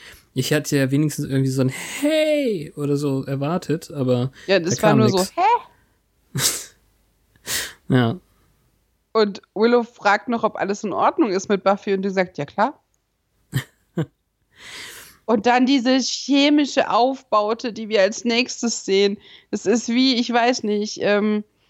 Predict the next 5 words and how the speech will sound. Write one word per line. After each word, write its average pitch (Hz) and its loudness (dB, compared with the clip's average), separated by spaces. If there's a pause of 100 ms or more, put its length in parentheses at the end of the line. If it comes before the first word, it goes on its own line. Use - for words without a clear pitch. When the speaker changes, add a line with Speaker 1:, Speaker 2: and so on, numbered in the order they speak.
(420)
Speaker 2:
alter 226 2
Disney-Hexencomic, 262 0 (260)
Speaker 1:
<laughs> - -20
Speaker 2:
ähm, 220 2 (1120)
Chemieunterricht 269 2